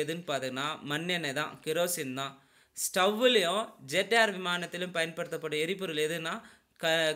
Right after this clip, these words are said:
கெரோசின், மண்ணெண்ணெய். ராபர்ட் கேலோ எய்ட்ஸை உருவாக்கும்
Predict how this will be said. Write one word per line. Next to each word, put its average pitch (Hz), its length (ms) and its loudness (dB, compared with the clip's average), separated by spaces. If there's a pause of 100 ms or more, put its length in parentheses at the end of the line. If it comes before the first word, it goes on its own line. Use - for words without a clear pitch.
கெரோசின், 175 500 2 (160)
மண்ணெண்ணெய். 160 540 -2 (1160)
ராபர்ட் 214 640 6
கேலோ 208 280 4 (240)
எய்ட்ஸை 202 500 2
உருவாக்கும் 170 600 0